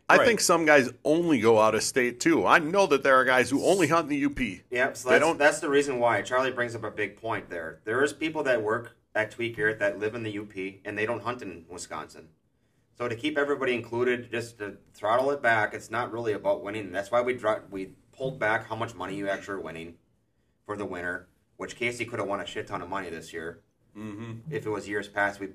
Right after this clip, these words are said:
Speaker 3: we throttled it back to make it more even. We spread the wealth out. So that should make everybody happier. We're not gonna change anything. I think I like the out-of-state thing. I like hearing the stories of these guys going on their trips.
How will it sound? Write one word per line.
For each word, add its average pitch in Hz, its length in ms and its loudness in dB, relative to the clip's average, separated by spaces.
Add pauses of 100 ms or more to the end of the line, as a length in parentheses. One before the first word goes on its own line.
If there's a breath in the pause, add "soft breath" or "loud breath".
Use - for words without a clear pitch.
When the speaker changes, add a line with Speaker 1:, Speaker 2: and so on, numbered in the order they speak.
(100)
Speaker 3:
we 101 140 -10
throttled 123 400 0
it 131 80 -8
back 107 320 2
to 101 80 -16
make 107 240 -4
it 107 180 -4
more 104 300 -2
even. 101 320 -8
We 92 80 -6
spread 113 320 -4
the 107 80 -4
wealth 101 320 0
out. 98 260 0 (1120)
So 107 200 0
that 110 200 0
should 117 120 -8
make 110 200 -2
everybody 107 340 0
happier. 107 340 0
We're 104 140 -4
not 120 200 0
gonna 120 160 -4
change 107 500 -8
anything. 95 400 -8
I 95 120 -4
think 113 320 -8
I 110 120 0
like 110 320 0
the 98 140 -4
out-of-state 95 600 -8
thing. 92 160 -8
I 92 40 -4
like 107 220 -6
hearing 107 240 -6
the 98 40 -8
stories 98 340 -8
of 95 100 -10
these 92 120 -12
guys 87 240 -8
going 87 160 -10
on 92 80 -8
their 95 100 -10
trips. - 460 -12